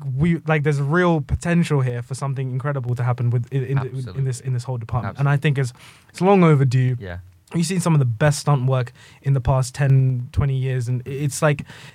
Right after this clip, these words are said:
Speaker 1: these guys de-, like, they deserve the spotlight once in a while, and I, like, this film is no different. Um, getting onto sort of the performances and
Speaker 2: Of
Speaker 1: the
Speaker 2: course.
Speaker 1: characters, Keanu Reeves, this guy's fifty-eight years old.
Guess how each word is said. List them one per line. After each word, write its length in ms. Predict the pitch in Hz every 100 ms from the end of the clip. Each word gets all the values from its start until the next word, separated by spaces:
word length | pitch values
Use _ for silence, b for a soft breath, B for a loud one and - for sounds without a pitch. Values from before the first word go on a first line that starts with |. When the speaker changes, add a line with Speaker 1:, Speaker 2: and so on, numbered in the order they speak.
| B
Speaker 1:
these 280 | 139 170 160
guys 260 | 190 180 131
de-, 160 | 147 143
like, 180 | 139 120
they 100 | 143
deserve 460 | 139 127 165 160 131
the 80 |
spotlight 440 | 123 127 113 113 110
once 160 | 117
in 60 | 113
a 20 |
while, 140 | 113 104
and 100 | 120
I, 80 | 117
like, 180 | 123 117
this 140 | 131
film 180 | 135 123
is 80 | 113
no 140 | 117
different. 480 | 110 117 113 113 107 b b b b _
Um, 760 | 123 120 120 117 113 117 113 - _ - 135
getting 240 | 190 196
onto 260 | 190 170 151
sort 180 | 160
of 100 | 135
the 100 | 131
performances 680 | 120 127 147 143 135 120 120
and 80 | 117
Speaker 2:
Of 80 | 107
Speaker 1:
the 40 |
Speaker 2:
course. 100 | 135
Speaker 1:
characters, 360 | 127 120 120 110
Keanu 280 | - 180 156
Reeves, 180 | 131 117
this 100 | 131
guy's 180 | 151
fifty-eight 420 | 151 147 143 131 113
years 180 | 110
old. 200 | 110 95